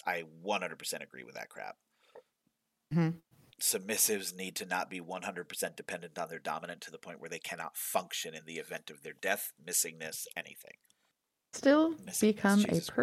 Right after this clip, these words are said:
Speaker 2: person.
Speaker 1: Right.
Speaker 2: Yeah, what is, what is missingness? Is that, like, the nothing? <laughs>
Speaker 1: I, eh,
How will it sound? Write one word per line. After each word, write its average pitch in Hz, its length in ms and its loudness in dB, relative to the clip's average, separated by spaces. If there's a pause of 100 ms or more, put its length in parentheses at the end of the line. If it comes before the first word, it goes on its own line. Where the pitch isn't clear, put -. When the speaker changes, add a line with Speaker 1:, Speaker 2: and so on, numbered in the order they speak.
(160)
Speaker 2:
person. - 240 2 (360)
Speaker 1:
Right. 143 360 6 (260)
Speaker 2:
Yeah, 214 100 12
what 262 120 12
is, 285 180 10
what 233 180 12
is 269 120 10
missingness? 190 720 8 (200)
Is 170 100 6
that, 185 160 12
like, 180 160 12
the 175 80 10
nothing? 196 440 10 (160)
<laughs> - 160 0 (340)
Speaker 1:
I, 135 360 6
eh, 147 220 8